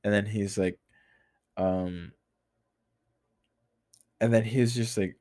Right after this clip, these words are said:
"Oh yeah, now, like, now I, now I'm allowed to have one." And I'm like, 'cause, like, my dad was very close to Jeff. Um, and I don't know,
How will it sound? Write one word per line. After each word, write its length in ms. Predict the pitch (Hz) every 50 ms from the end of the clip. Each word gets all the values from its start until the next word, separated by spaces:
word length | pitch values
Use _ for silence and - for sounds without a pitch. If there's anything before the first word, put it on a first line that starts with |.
| - -
"Oh 60 | -
yeah, 220 | 113 107 104 95
now, 260 | 85 92 98 95 92
like, 260 | 90 92 90 87 - -
now 260 | 98 98 95 95 95
I, 180 | 92 95 - - - -
now 160 | 104 101 107
I'm 120 | 107 101
allowed 280 | 98 95 92 87 92 -
to 60 | - 95
have 280 | 92 98 90 87 87
one." 220 | 87 85 87 87 - - -
And 100 | 104 101
I'm 180 | 95 98 98
like, 160 | 95 92 90 - _ _ -
'cause, 140 | - 151 156
like, 160 | 170 165 - - - - - - -
my 180 | 101 107 123
dad 300 | 139 120 135 135 139 127 110
was 240 | 110 107 101 - - -
very 240 | - 101 107 104 95
close 380 | 90 - - 101 95 92 - -
to 180 | - - 95
Jeff. 360 | 87 - 90 87 85 82 - - _ _ _ _ _ -
Um, 460 | 87 87 85 85 82 80 78 - 101 - _ _ _ _ _ _ _ _ _ _ _ _ _ _ _ _ _ _ _ _ _ _ _ -
and 380 | - 107 104 98 92 92 90 113 - _ _ _ _ _ _ _ _ _ _ _ _ _ _ _ _ _ _ _ _ _ _ _ _ _ _ -
I 100 | - 143
don't 100 | 175 175
know, 200 | 143 104 95 -